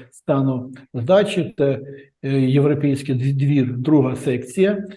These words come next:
Там теж все було майже готове. Залишилось робити там фасад, внутрішнє оздоблення, е, прибудов-, е, при-, при-, прибудівельну територію, мережі, в тому ж, е, е, в тому числі.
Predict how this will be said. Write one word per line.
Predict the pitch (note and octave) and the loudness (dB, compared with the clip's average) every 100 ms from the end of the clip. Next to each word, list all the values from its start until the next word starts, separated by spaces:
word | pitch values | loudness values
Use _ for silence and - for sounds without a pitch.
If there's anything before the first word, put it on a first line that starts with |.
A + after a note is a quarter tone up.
| _ _ | _ _
Там | D#3 D3 | -4 -2
теж | C#3+ E3 - - | 4 4 4 -2
все | - C#3 | -2 2
було | C3+ C3 C3 C3 C3 - - | 2 0 -4 -8 -18 -20 -6
майже | C#3 C3+ C#3+ | -2 0 0
готове. | B2 A2 B2+ C#3 G3 - - - _ | -2 -2 -2 0 -2 -6 -16 -20 _
Залишилось | - D#3+ D#3 D#3 C#3 C3 D3 | 2 4 4 2 0 -2 0
робити | C#3+ C3+ C3 A#2+ | 2 2 0 -6
там | A2+ G2+ | -10 -10
фасад, | - B2+ - F#3+ F#3+ D3+ D3+ | -8 -8 2 4 4 0 -4
внутрішнє | C3 D#3+ E3+ D#3+ F3+ D#3+ | 0 0 0 -4 0 0
оздоблення, | C3+ D#3+ D3 C#3+ C#3 C3+ C3 - - _ - | 4 2 4 2 2 -2 -6 -14 -20 _ -10
е, | B2 B2 | -6 -6
прибудов-, | C3+ B2+ B2+ D3 C#3+ C#3+ | -2 -2 2 2 2 0
е, | C#3 | 0
при-, | B2+ C#3 C#3+ C3+ C#3 | 0 -4 -2 -4 -4
при-, | A#2+ D#3 C#3 | 0 2 4
прибудівельну | D#3 D3+ D3 C#3+ C#3+ B2+ | 4 4 6 6 6 6
територію, | B2 C3 C3 G#3+ F#3 C3+ | 2 0 2 2 4 2
мережі, | C3 D3+ F3 E3 C#3+ | 0 0 0 0 -4
в | C3+ C#3+ - - | -6 -12 -16 -8
тому | C#3 B2+ B2 | -4 -2 -4
ж, | - | -6
е, | C#3+ B2 B2 A#2+ B2 - B2 | -8 -10 -8 -8 -10 -14 -12
е, | A#2+ A2+ _ _ _ _ _ _ _ - | -10 -12 _ _ _ _ _ _ _ -18
в | - | -2
тому | D#3 C#3 | 2 2
числі. | - B2 G2+ D#2+ - | 0 -4 -6 -10 -12